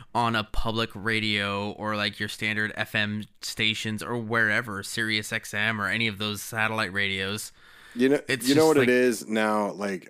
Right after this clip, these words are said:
Speaker 2: I don't listen to the radio anymore, and one of the reasons I stopped listening to the radio is because, from what I could tell, and I, and, I mean, I travel a lot. I've been to a lot of different cities. Seattle was the last, uh, city I lived in where I actually had a rock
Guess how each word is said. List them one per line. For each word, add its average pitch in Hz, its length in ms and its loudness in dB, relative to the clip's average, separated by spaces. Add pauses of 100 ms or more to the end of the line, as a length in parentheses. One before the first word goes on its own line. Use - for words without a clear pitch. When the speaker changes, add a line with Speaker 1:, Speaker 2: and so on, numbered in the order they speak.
Speaker 2:
I 127 120 4
don't 165 200 4
listen 113 300 0
to - 100 -4
the 92 120 -4
radio 82 340 -4
anymore, 76 340 -12
and 98 120 -2
one 120 100 6
of 131 60 4
the 131 60 6
reasons 117 280 4
I 95 60 0
stopped 104 340 -2
listening 95 300 -4
to 85 100 -8
the 92 80 -6
radio 92 240 -4
is 87 140 -6
because, 92 260 -6
from 95 220 -6
what 104 180 0
I 107 160 0
could 117 220 0
tell, 78 400 -6 (480)
and 120 100 4
I, 147 80 4
and, 147 480 4
I 127 140 2
mean, 135 160 4
I 127 120 2
travel 110 400 0
a 85 40 -2
lot. 80 240 -4
I've 98 160 -2
been 107 120 2
to 104 100 2
a - 20 2
lot 110 220 4
of 110 60 0
different 107 260 -2
cities. 117 540 0 (440)
Seattle 117 680 4
was 104 220 0
the 101 60 -4
last, 104 540 -2 (120)
uh, 90 440 -2
city 110 300 0
I 107 60 0
lived 107 260 0
in 107 140 2
where 101 160 2
I 98 100 0
actually 98 400 -2
had 95 480 -2 (100)
a 92 140 -6
rock 87 680 -2